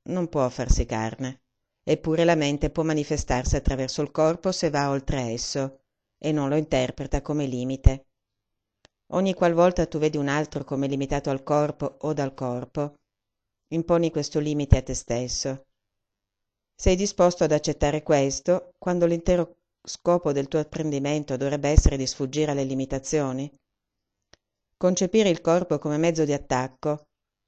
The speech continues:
è credere che possa derivarne, e credere che possa der-, derivarne gioia è la chiara indicazione di un cattivo studente.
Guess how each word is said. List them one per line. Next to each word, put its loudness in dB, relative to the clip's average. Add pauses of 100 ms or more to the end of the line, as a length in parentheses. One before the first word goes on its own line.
è 2
credere 0
che -2
possa 0
derivarne, -2
e 2
credere 2
che -4
possa -2
der-, -4
derivarne 0
gioia -2 (680)
è 0
la 6
chiara 4
indicazione -2
di -6
un -2
cattivo -4
studente. -6